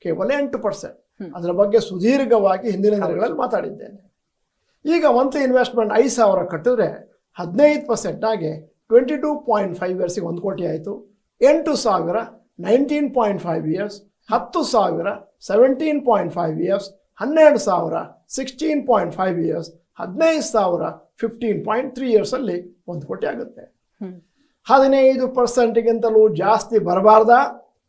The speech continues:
Speaker 1: ಬರುವಂತಹ ಲಕ್ಷಣಗಳು ಕೂಡ ಇದ್ದಾವೆ. ಆದರೆ ಸೇಬಿಯವರು ಒಂದು ನಿಯಮವನ್ನು ಹಾಕಿದ್ದಾರೆ.
Speaker 2: ಹ್ಮ್.
Speaker 1: ಯಾರಿಗೂ ಕೂಡ ಹದಿನೈದು ಪರ್ಸೆಂಟ್ಗಿಂತ ಮೇಲೆ ಬರುತ್ತೆ ಅಂತ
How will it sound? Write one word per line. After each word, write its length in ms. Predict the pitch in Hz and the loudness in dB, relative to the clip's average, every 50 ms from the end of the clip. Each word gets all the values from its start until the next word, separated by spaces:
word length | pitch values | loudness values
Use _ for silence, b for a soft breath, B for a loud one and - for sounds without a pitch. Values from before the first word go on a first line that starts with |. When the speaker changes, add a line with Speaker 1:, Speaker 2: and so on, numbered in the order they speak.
| _ _ - | _ _ -6
Speaker 1:
ಬರುವಂತಹ 760 | 170 190 202 208 214 214 208 202 202 196 - 202 190 185 190 180 | -2 2 4 6 6 6 6 4 0 -2 -2 -2 -2 0 -2 -2
ಲಕ್ಷಣಗಳು 640 | 180 185 185 180 - 208 196 196 185 196 190 185 | -2 -4 -6 -6 -6 -4 -4 -2 -2 -2 -4 -4
ಕೂಡ 160 | 175 180 180 170 | -4 -6 -6 -6
ಇದ್ದಾವೆ. 840 | 160 156 156 156 202 214 220 220 208 180 160 - - - - _ _ _ _ _ _ 190 | -6 -6 -2 2 4 4 6 6 6 4 2 0 -8 -14 -20 _ _ _ _ _ _ 0
ಆದರೆ 720 | 196 208 214 208 196 180 165 160 160 165 160 - _ _ _ _ _ | 2 4 4 6 4 4 2 0 -2 -6 -10 -14 _ _ _ _ _
ಸೇಬಿಯವರು 960 | - - - 202 214 254 285 294 294 262 262 247 220 208 196 190 214 247 269 247 | -18 -10 0 6 10 12 12 12 12 10 6 6 6 6 6 6 4 4 4 2
ಒಂದು 280 | - - 190 180 170 | -2 -4 -6 -4 -4
ನಿಯಮವನ್ನು 520 | 156 156 170 208 226 226 226 220 214 202 185 | -4 0 4 4 4 4 4 2 0 0 -2
ಹಾಕಿದ್ದಾರೆ. 500 | 185 180 - 202 170 170 170 170 170 190 | -4 -4 -6 -6 -6 -4 -4 -4 -4 -6
Speaker 2:
ಹ್ಮ್. 420 | 190 - - _ _ - 196 180 175 | -8 -14 -18 _ _ -18 -16 -10 -6
Speaker 1:
ಯಾರಿಗೂ 680 | 160 180 202 240 254 254 285 277 254 254 247 226 240 - | 0 2 4 6 6 6 6 4 2 2 0 0 0 -4
ಕೂಡ 160 | 185 180 220 - - - - _ _ _ _ | -4 -2 -2 -2 -4 -6 -14 _ _ _ _
ಹದಿನೈದು 680 | - 170 185 208 247 277 302 302 311 311 294 285 269 | -8 0 2 4 4 6 4 4 4 2 0 -4 -4
ಪರ್ಸೆಂಟ್ಗಿಂತ 640 | 262 269 254 226 - 240 220 214 208 208 208 196 185 | -4 -2 -4 -2 -2 -2 -2 -2 -2 -4 -4 -4 -6
ಮೇಲೆ 360 | 156 160 214 254 262 262 247 | -4 0 2 2 4 4 2
ಬರುತ್ತೆ 420 | 208 214 202 196 175 175 - - | 2 2 -2 -4 -6 -8 -8 -10
ಅಂತ 220 | 170 175 185 - | -10 -10 -8 -6